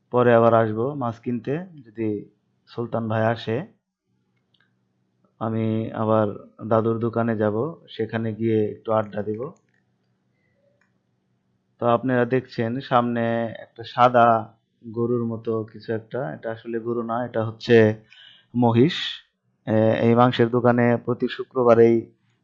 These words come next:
মহিষ জবাই করা হয়। মহিষের মাংস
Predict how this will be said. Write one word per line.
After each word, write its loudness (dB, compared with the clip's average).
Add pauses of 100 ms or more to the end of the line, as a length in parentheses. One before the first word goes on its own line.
(120)
মহিষ -2
জবাই 2
করা 4
হয়। -2 (1120)
মহিষের 2
মাংস 2